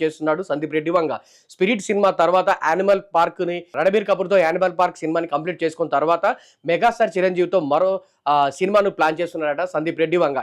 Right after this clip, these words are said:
ఇప్పటికే, ఆ, ఒక ఇంటర్వ్యూలో కూడా మెగాస్టార్ చిరంజీవితో చేయబోయే సినిమా గురించి, ఆ, హింట్ ఇచ్చారు సందీప్ రెడ్డి వంగ. ఆయనకు, ఆ, గ్యాంగ్స్టర్, మెగాస్టార్ చిరంజీవితో గ్యాంగ్స్టర్, ఆ, బ్యాక్‌డ్రాప్‌లో ఉన్న ఒక స్టోరీని ఇప్పటికే సిద్ధం చేశాను అన్నట్టుగా కూడా, ఆ, సందీప్ రెడ్డి వంగ చెప్పుకొచ్చారు.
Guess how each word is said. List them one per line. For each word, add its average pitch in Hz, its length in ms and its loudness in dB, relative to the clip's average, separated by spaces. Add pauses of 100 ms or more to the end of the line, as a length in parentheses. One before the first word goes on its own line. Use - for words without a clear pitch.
ఇప్పటికే, 208 560 -2 (260)
ఆ, 160 80 4
ఒక 180 160 2
ఇంటర్వ్యూలో 190 560 2
కూడా 180 180 2
మెగాస్టార్ 190 480 0
చిరంజీవితో 175 580 -4 (340)
చేయబోయే 180 340 4
సినిమా 175 260 0
గురించి, 180 580 0 (220)
ఆ, 143 40 4
హింట్ 160 320 -4
ఇచ్చారు 190 520 -2
సందీప్ 175 240 0
రెడ్డి 185 200 2
వంగ. 165 360 2 (360)
ఆయనకు, 202 560 2
ఆ, 170 100 4
గ్యాంగ్స్టర్, 165 600 0
మెగాస్టార్ 180 480 -2
చిరంజీవితో 180 500 -2
గ్యాంగ్స్టర్, 180 720 2 (360)
ఆ, 151 80 2
బ్యాక్‌డ్రాప్‌లో 185 560 2
ఉన్న 180 160 4
ఒక 170 140 0
స్టోరీని 185 360 0
ఇప్పటికే 185 300 -2
సిద్ధం 170 420 -2
చేశాను 180 200 -4
అన్నట్టుగా 165 300 -4
కూడా, 165 320 0 (320)
ఆ, 160 120 4
సందీప్ 180 320 -2
రెడ్డి 180 180 0
వంగ 170 200 2
చెప్పుకొచ్చారు. 170 640 -2